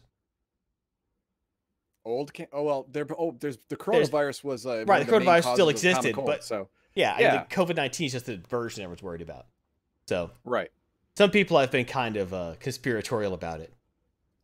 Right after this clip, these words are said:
Speaker 1: There you go.
Speaker 2: Just 'cause of that. All right, so remember, exclamation point, Little Witch to join the giveaway, as Mar Hockman had.
Speaker 1: Mm-hmm.
Speaker 2: A coronavirus.
Speaker 1: Dan
Speaker 2: Not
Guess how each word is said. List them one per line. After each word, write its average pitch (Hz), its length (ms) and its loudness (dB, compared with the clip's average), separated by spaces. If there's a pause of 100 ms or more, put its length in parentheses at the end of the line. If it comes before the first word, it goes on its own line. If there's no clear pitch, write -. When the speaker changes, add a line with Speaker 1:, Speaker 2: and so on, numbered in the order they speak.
(560)
Speaker 1:
There 101 140 -8
you 90 60 -8
go. 90 180 -16
Speaker 2:
Just 92 160 -10
'cause - 80 -10
of 85 40 -10
that. 87 160 -10 (260)
All 185 100 8
right, 214 120 10
so 247 100 10
remember, 254 520 8
exclamation 240 1000 2
point, - 580 0 (1300)
Little 247 420 -4
Witch - 420 -4
to 147 100 -6
join 156 280 -2
the 170 80 -4
giveaway, 170 560 -4 (320)
as 117 340 -2
Mar 123 160 -2
Hockman 120 340 -8
had. 78 280 -18 (1500)
Speaker 1:
Mm-hmm. 107 320 -10
Speaker 2:
A 143 180 0
coronavirus. 87 640 -10
Speaker 1:
Dan 131 160 0
Speaker 2:
Not 254 140 8